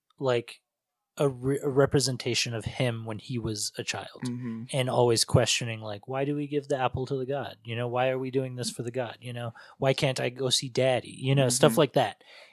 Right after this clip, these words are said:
Speaker 1: And it's, it's like, "Hey, if I had you, things would have been better."
Speaker 2: Mm-hmm.
Speaker 1: Talking to Thor, basically. You know what I mean?
Speaker 2: Absolutely. Going
Speaker 1: And
Speaker 2: back to the reality of, like, that first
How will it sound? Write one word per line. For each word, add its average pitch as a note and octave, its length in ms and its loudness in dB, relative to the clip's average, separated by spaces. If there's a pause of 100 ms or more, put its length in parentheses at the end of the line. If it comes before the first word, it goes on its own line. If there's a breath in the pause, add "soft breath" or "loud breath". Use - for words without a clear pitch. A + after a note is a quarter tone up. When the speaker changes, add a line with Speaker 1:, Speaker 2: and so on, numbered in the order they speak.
(140 loud breath)
Speaker 1:
And C3 400 0
it's, C3+ 400 -2
it's C3+ 200 -2
like, B2 360 -8
"Hey, G#2+ 500 -4 (460)
if B2 180 -2
I A#2 220 2
had C3+ 340 2
you, D#3+ 380 4 (360)
things A2+ 380 -4
would G#2 120 -4
have F#2+ 120 -10
been G2+ 80 -16
better." G2+ 240 -14
Speaker 2:
Mm-hmm. B2+ 140 -6
Speaker 1:
Talking B2 380 0
to - 100 -10
Thor, G2 260 -4
basically. - 480 -10
You - 80 0
know A2+ 60 4
what C#3 80 4
I C3+ 80 2
mean? C3+ 160 0
Speaker 2:
Absolutely. A2+ 280 -6 (440 loud breath)
Going C3 220 6
Speaker 1:
And A#2+ 60 0
Speaker 2:
back A#2+ 220 0
to - 140 -6
the A#2 180 0
reality A#2 460 0
of, A2+ 160 -6
like, A#2 400 -8
that A2+ 280 -4
first A2+ 360 -6